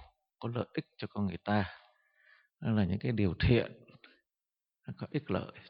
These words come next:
Tức là nó mang lại những cái kết quả tốt đẹp, à, tránh cho người ta những cái xấu, rồi tránh luôn khỏi những cái kết quả xấu.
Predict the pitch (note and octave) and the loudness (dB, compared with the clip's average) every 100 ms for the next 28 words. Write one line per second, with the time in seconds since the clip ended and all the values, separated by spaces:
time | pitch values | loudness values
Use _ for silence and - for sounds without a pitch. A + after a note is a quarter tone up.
0 | _ _ _ _ _ _ - - C3 - | _ _ _ _ _ _ -16 -14 -14 -20
1 | _ - - - - _ _ _ _ - | _ -20 -20 -20 -20 _ _ _ _ -4
2 | A#2 G#2 F2+ G#2+ B2 A#2 G2 F2+ G#2+ C#3 | 2 4 6 8 10 10 8 4 0 -2
3 | C#3+ D3+ - G#2 F2 F2 C3+ - F#2 F2+ | 0 -2 0 -2 0 -2 -4 -2 -2 -2
4 | - - - - _ _ _ _ _ _ | -6 -20 -20 -20 _ _ _ _ _ _
5 | _ - - F2 G2+ - A2+ D#3 D3 G2 | _ -10 -6 -6 -8 2 4 4 4 4
6 | A2 G#2 G#2 C3 - A#2 B2+ - - - | 4 2 2 -2 -2 0 0 -2 -12 -20
7 | - - - - - _ _ _ _ _ | -18 -16 -16 -20 -20 _ _ _ _ _
8 | _ G2 E2 - G#2+ C#3+ A#2 G2+ - G2 | _ -4 -2 2 2 4 2 0 -2 -2
9 | F#2 E2+ G#2+ B2+ - C#3+ - F2+ - - | -2 0 -2 -4 -4 -6 -2 -2 -2 0
10 | B2 | 0